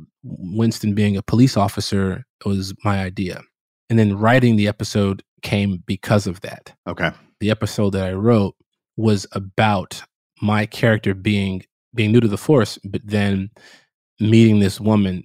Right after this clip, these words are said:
Speaker 1: that he really liked and was vibing with. And then he finds out that she's protesting the police. <laughs>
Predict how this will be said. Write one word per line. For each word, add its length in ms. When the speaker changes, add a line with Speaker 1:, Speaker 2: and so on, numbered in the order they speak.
Speaker 1:
that 120
he 240
really 340
liked 420
and 160
was 200
vibing 540
with. 300
And 120
then 140
he 180
finds 300
out 140
that 120
she's 320
protesting 640
the 60
police. 480
<laughs> 60